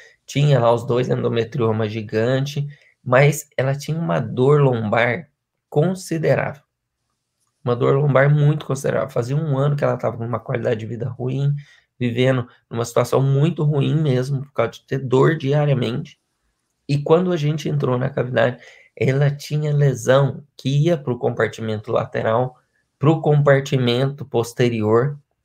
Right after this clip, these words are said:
e o exame de imagem não foi suficiente, capaz de mostrar essa profundidade. Mas, pelas clínicas, a gente já achava que isso pudesse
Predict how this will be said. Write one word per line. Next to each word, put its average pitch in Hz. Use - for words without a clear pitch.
e 190
o 143
exame 156
de 147
imagem 143
não 156
foi 147
suficiente, 139
capaz 156
de 139
mostrar 190
essa 214
profundidade. 117
Mas, 160
pelas 127
clínicas, 139
a 120
gente 123
já 127
achava 143
que 147
isso 143
pudesse -